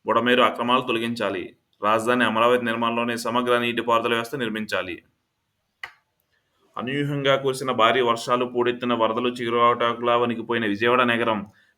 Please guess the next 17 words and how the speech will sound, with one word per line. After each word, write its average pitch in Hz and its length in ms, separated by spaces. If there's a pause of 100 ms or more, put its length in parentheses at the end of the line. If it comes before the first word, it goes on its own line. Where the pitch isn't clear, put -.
నెమ్మదిగా 117 480
తేరుకుంటుంది. 104 800 (560)
ఈ 123 60
వరదలు 120 320
అపార 120 300
నష్టం 127 300
మిగిల్చిన 123 680 (1200)
మనకు 123 240
ఒక 117 240
గుణపాఠం 117 420
నేర్పాయి. 98 580 (480)
మరక 113 220
మంచిదే 120 580 (320)
అని 120 160
ఏదో 117 220
ప్రకటన 123 320
చెప్పినట్టుగా 104 840